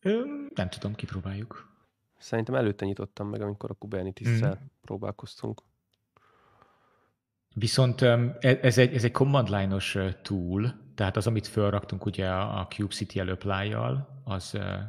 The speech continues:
Speaker 1: az ezt nem
Speaker 2: Ja,
Speaker 1: rakta föl.
Speaker 2: ja, tényleg.
Speaker 1: Tehát, hogy különböző, ö, szkópokról van szó.
Speaker 2: Aha. Akkor nekem kellene a C L I, mert azt meg biztos nem raktam fel.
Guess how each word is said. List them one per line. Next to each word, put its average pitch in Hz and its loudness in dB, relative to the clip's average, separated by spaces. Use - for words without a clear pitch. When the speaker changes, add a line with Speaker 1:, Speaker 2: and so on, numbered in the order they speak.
Speaker 1:
az 95 -10
ezt - -14
nem 135 -6
Speaker 2:
Ja, 110 4
Speaker 1:
rakta 127 2
föl. 92 -8
Speaker 2:
ja, 120 -2
tényleg. 95 -12
Speaker 1:
Tehát, 107 0
hogy 98 -2
különböző, 98 0
ö, 95 0
szkópokról 98 -4
van 95 -2
szó. 98 -2
Speaker 2:
Aha. 135 -6
Akkor - -10
nekem 113 -8
kellene 98 -10
a - -8
C - -16
L 104 -10
I, 92 -10
mert 95 -8
azt 110 -6
meg 117 -6
biztos 104 -12
nem 98 -14
raktam 101 -16
fel. 104 -14